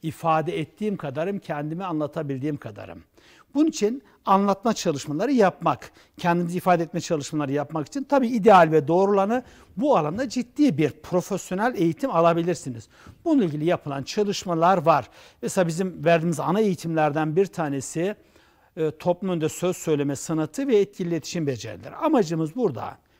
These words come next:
duygularımızı, düşüncelerimizi, bilgilerimizi, paylaşmak istediğimiz temel durumlar nedir? İşte efendim bilgi neyse bunları zihnimizde bilgiyi toparlayabilmek,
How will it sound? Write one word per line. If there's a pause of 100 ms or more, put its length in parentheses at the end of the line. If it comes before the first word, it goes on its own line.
(180)
duygularımızı, (960)
düşüncelerimizi, (520)
bilgilerimizi, (360)
paylaşmak
istediğimiz
temel
durumlar
nedir?
İşte
efendim
bilgi
neyse
bunları (600)
zihnimizde
bilgiyi
toparlayabilmek,